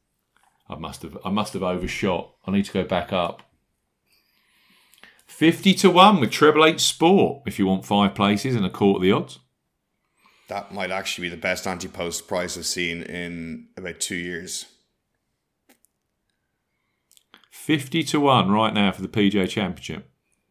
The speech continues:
Speaker 1: Tony Finau. Would you take five places, Barry, on T-, on Tony at a major when he's gonna finish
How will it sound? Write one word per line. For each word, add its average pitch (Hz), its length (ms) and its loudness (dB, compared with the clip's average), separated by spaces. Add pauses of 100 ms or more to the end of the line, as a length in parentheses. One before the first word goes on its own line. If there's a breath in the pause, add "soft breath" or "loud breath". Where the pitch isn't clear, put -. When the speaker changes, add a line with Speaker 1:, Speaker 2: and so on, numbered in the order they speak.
Speaker 1:
Tony 92 380 -2
Finau. 85 520 -6 (2500)
Would - 160 -8
you 180 120 2
take 190 280 2
five 185 320 2
places, 190 420 0
Barry, 202 400 -2
on 165 140 -2
T-, - 280 -8
on 139 160 -6
Tony 180 560 2
at - 80 -2
a 139 40 -4
major 180 480 0
when 170 160 -4
he's 151 120 -6
gonna 147 160 -6
finish 143 360 -8